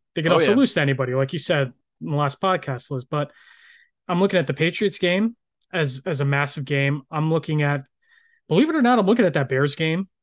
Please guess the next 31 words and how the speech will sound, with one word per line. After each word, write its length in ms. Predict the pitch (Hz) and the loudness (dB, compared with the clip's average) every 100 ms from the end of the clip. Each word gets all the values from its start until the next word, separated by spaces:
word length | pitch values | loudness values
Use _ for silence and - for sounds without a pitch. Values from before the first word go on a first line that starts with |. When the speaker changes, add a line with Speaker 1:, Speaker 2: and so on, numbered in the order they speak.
| - | 0
Speaker 1:
maybe 240 | 202 277 | 2 4
just 180 | 220 202 | 2 0
for 100 | - | 0
the 100 | 147 | 0
narratives, 720 | 127 131 156 170 196 - - _ - | 0 0 2 2 -2 -10 -16 _ -4
right? 360 | 151 151 165 - | 0 0 0 -4
I, 120 | 165 170 | -6 -2
I 60 | 165 | -2
just 240 | 196 - | -4 -2
wanna, 260 | 208 180 147 - - | 0 0 -2 -10 -4
honestly, 380 | 180 185 - 175 | -2 0 0 0
I 20 | |
just 180 | 170 220 | 0 -2
wanna 140 | 170 | -2
crush 300 | - 165 143 | 0 0 0
Justin 320 | 165 143 143 | -2 -2 -4
Fields 340 | - 143 135 147 | -4 -2 -2 -4
and 160 | 151 | -8
kill 180 | 131 160 | -4 -4
the 80 | 135 | -2
narratives 460 | 131 127 127 123 - | -2 -4 -4 -6 -6
once 240 | 139 131 | -6 -4
and 100 | 135 | -6
for 160 | 139 131 | -6 -4
all. 260 | 127 131 | -4 -6
But 240 | - 135 135 _ _ _ _ _ _ - | -6 -6 -8 _ _ _ _ _ _ -8
that, 340 | 175 160 196 | -4 2 2
that's 260 | 202 196 - | 2 0 2
more 220 | 190 170 | 2 2
of 140 | 143 | 2
a, 420 | 143 135 127 127 | 0 0 -2 -4